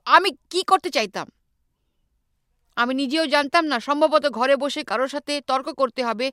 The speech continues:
এবং একদিন মনে হলো না। ডেভ তখন মোটে খেলতে গিয়েছিল। জানেন, ডেভ তখন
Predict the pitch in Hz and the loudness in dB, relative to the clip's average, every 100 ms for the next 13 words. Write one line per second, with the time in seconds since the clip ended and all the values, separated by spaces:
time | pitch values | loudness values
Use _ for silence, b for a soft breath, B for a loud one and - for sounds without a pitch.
0 | B B - 247 285 269 b - 277 269 | B B -4 0 0 -2 b 0 0 2
1 | 320 269 262 269 254 285 262 180 - _ | -2 -2 -2 0 2 2 2 -4 -10 _
2 | _ _ _ _ _ _ _ _ _ _ | _ _ _ _ _ _ _ _ _ _
3 | _ _ _ _ _ _ _ _ _ _ | _ _ _ _ _ _ _ _ _ _
4 | _ _ _ _ _ _ _ _ _ _ | _ _ _ _ _ _ _ _ _ _
5 | _ _ _ _ _ - 196 294 254 277 | _ _ _ _ _ -6 0 0 0 -2
6 | 247 262 233 262 269 220 - _ - 233 | 0 -2 -2 -2 -2 -4 -8 _ -6 -4
7 | 254 233 247 277 302 392 _ _ _ _ | -4 -6 -6 -6 -6 -8 _ _ _ _
8 | _ _ _ _ _ _ _ _ _ _ | _ _ _ _ _ _ _ _ _ _
9 | _ _ _ _ _ _ _ _ _ - | _ _ _ _ _ _ _ _ _ -10
10 | 196 285 294 277 190 233 294 - 285 262 | -2 0 0 -2 -4 -2 -2 -2 -4 -2
11 | 240 | -4